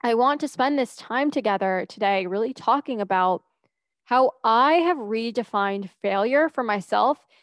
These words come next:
and the steps that you can take to start redefining it for you and the fundamental beliefs you need to start instilling instead, to stop making failure mean something about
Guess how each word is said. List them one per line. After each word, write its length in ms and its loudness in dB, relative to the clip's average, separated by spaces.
and 240 -4
the 60 -4
steps 640 -4
that 160 -2
you 180 -6
can 200 -6
take 480 -6
to 180 -14
start 800 -2
redefining 600 -2
it 160 -6
for 160 -2
you 500 -8
and 180 -6
the 140 -2
fundamental 760 -4
beliefs 460 -8
you 80 -8
need 160 -6
to 100 -8
start 380 -4
instilling 800 -6
instead, 840 -8
to 80 -2
stop 480 0
making 600 -4
failure 680 0
mean 240 -8
something 260 -12
about 220 -8